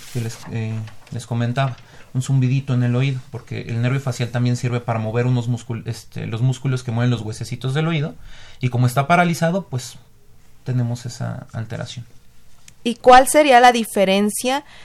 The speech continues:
Speaker 2: de los síntomas si es periférico o central?
Speaker 1: Bueno, en la parte superior de la cara tiene, o la mueven, digamos, ambos hemisferios cerebrales, hablando principalmente de los músculos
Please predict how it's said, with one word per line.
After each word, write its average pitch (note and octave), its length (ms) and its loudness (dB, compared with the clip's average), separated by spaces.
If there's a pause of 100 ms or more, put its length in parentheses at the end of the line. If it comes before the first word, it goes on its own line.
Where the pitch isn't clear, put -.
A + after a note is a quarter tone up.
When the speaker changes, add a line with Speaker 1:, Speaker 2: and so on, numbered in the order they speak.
Speaker 2:
de F#3+ 180 2
los F#3+ 160 2
síntomas G#3+ 600 2
si F#3+ 160 2
es F#3 180 8 (360)
periférico A3 960 4
o F3+ 120 -2
central? E3+ 560 0 (1120)
Speaker 1:
Bueno, D#3+ 460 2
en D3+ 440 2 (680)
la E3 180 0
parte - 220 -2
superior D3 400 0
de F3 80 0
la C3+ 180 -2
cara C#3+ 280 -2 (680)
tiene, D3+ 680 0 (600)
o C3+ 100 2
la C#3 120 4
mueven, D#3 380 4
digamos, C#3+ 460 0
ambos D3 500 0
hemisferios B2 460 -2
cerebrales, C#3 560 -2 (420)
hablando C#3 340 2
principalmente C3 680 2
de C3 40 2
los A#2 120 0
músculos A#2+ 560 -2